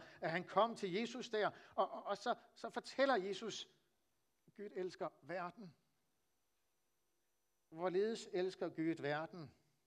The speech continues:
Jo, hvis, hvis vi bare tager nogle, nogle, nogle stumper ned igennem teksten.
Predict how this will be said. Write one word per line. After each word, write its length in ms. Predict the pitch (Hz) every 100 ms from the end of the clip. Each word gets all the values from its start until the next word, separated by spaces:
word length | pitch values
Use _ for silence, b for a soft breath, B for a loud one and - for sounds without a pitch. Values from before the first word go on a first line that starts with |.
| _ _ _ _ _ _ _ _ B B B
Jo, 360 | 202 214 196
hvis, 180 | 180 185
hvis 220 | 196 190
vi 100 | 202
bare 180 | 185 208
tager 220 | - 208
nogle, 260 | 196 175 185
nogle, 280 | 170 170 180
nogle 180 | 165 143
stumper 540 | - 180 185 190 151
ned 220 | 151 175
igennem 440 | 147 160 151 127 120
teksten. 520 | - 165 - 196